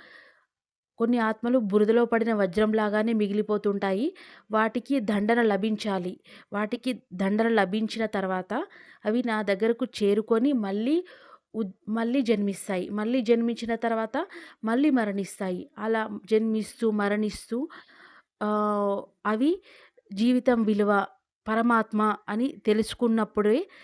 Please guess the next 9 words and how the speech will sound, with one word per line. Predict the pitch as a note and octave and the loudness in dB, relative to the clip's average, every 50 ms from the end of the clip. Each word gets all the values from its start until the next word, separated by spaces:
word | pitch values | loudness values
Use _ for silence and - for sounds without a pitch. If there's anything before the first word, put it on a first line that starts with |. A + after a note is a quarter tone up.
| - _ _ | -20 _ _
నా | G#3 G#3 G#3 G#3 | -2 0 2 2
లోపల | G#3 G#3 G#3+ G#3 A#3 A#3 | 2 0 0 0 -2 -4
అంకితమైనప్పుడే | A3+ - - F#3+ G3 G#3 G3+ A#3+ A3+ A#3 G#3+ G#3+ G#3 G#3 G#3 G3 G3+ - G#3 A#3+ | -4 -4 -8 -6 -6 -6 -6 -4 -4 -2 -2 -2 -2 -2 -2 -4 -4 -2 -2 0
వాళ్ళకు | A#3 A3 G#3+ G#3 G#3+ G#3 A#3 | 0 0 -2 -2 -2 -4 -4
జన్మ, | G#3 F3+ G#3 G3+ G3+ G3+ G#3+ G#3+ - | -2 0 0 0 0 0 -2 -4 -6
జన్మ | G3+ - G#3+ G#3 G3+ G#3+ A3+ | -4 -2 -2 0 0 0 0
అనేది | A3 G#3 G3+ G3 G3 G3 F#3 B3 E4+ G#4+ - - - - - _ _ | 0 0 0 0 -2 -2 0 0 -2 -2 -2 -10 -20 -20 -20 _ _
ముగింపు | G3+ G#3 G3+ G#3+ A3+ G#3+ G#3 - A3 | -4 -4 -2 -2 -4 -4 -2 -2 -2
ఉంటుంది. | G#3+ G3+ F#3+ - G3 F#3+ F#3 G3+ C4 F#4 - | -2 -2 -2 -6 -6 -6 -6 -6 -6 -6 -8